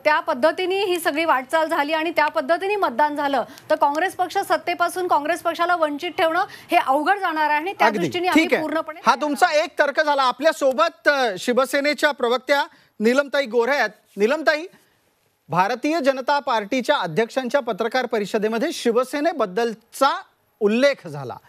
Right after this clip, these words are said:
Speaker 2: आणि तो अत्यंत महत्त्वाचा होता. तो स्पष्ट, स्पष्टपणे तिथे असं विचारलं गेलं की भाजपाचे अध्यक्ष स्वबळावर सरकारे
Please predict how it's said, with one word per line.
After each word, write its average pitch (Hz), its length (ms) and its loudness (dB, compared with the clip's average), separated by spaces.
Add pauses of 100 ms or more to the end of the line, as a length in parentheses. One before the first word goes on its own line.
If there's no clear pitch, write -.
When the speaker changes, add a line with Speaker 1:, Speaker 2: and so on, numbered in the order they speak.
(260)
Speaker 2:
आणि 240 120 2
तो 294 100 0
अत्यंत 330 480 0 (340)
महत्त्वाचा 269 600 0
होता. 190 380 0 (500)
तो 285 80 6
स्पष्ट, - 540 -4 (320)
स्पष्टपणे 330 640 0
तिथे 233 260 0
असं 269 200 -2
विचारलं 277 460 0
गेलं 180 280 -2 (420)
की 311 120 0
भाजपाचे 262 640 0
अध्यक्ष 254 500 0 (280)
स्वबळावर 247 840 -2
सरकारे 233 680 -2